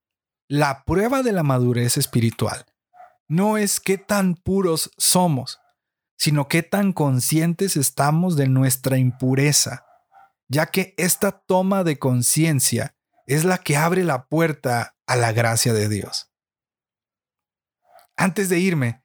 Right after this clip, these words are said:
quiero decirte que si estás interesado en apoyar este podcast o si has querido bendecir nuestro trabajo con alguna ofrenda en tu corazón, puedes hacerlo directamente en PayPal al correo soy daniel bustos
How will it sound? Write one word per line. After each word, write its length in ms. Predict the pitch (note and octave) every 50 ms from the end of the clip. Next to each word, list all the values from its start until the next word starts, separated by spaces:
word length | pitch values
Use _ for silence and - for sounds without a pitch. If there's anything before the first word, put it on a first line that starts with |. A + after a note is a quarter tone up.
| _ _ _ _ _ _ -
quiero 180 | E3+ - F#3+
decirte 380 | F#3+ D#3+ D3 F3+ E3+ F3+ F#3+ -
que 340 | E3 D3+ C3 - - _ _ _ _ _ _
si 140 | - - C3+
estás 300 | A#2+ - - F#3 F#3 -
interesado 520 | A3 G#3 F#3 G3 E3+ D3+ C3+ E3 E3 D#3+
en 80 | D3+ C#3+
apoyar 340 | C3 A#2 - B2+ C3 C3+ D3
este 200 | D#3 - E3 C3+
podcast 600 | - - C3 B2 A#2 - A2+ G#2+ G#2 - - - _ -
o 120 | - D3
si 140 | C3+ - D#3+
has 140 | E3 - -
querido 300 | - F#3 F#3+ G3+ G3 F3+
bendecir 420 | F3+ E3 D3 C3 B2 - E3 D#3+
nuestro 320 | E3 E3+ D#3+ - D#3 C#3 -
trabajo 420 | - C3 B2+ C#3+ D#3 D#3 E3+ D3
con 140 | D3 C3+ B2+
alguna 280 | B2 B2+ C#3 D3+ D#3+
ofrenda 540 | D3 C3+ - D3 C#3+ C#3+ C#3+ C#3 B2 G#2+ - -
en 180 | - D3 D#3 F3
tu 120 | D#3+ F3
corazón, 540 | C#3+ D3 C#3 B2+ B2 - - A2+ G#2+ A#2 - _ _ _ _ _ _ _ -
puedes 260 | F3+ F#3+ G3 G3+ -
hacerlo 380 | F3+ D#3+ - F3 D#3+ E3+ E3+ D#3+
directamente 640 | C#3 C3+ C#3 D3+ D3+ - E3+ D#3+ D#3 D#3 D3 D#3
en 100 | C#3 C3
PayPal 560 | C3 - D#3+ D3 B2+ - - G#2+ A#2+ D3 - _ - - - - _ _ -
al 180 | E3 G3 G3+
correo 420 | G3+ F#3 E3+ D#3+ D#3+ D#3 D#3+ E3 - -
soy 280 | - - - F#3 F3+
daniel 280 | F#3+ F3 E3+ E3 D#3+ D3
bustos 500 | C3 B2+ A#2+ - - C3+ B2+ B2+ -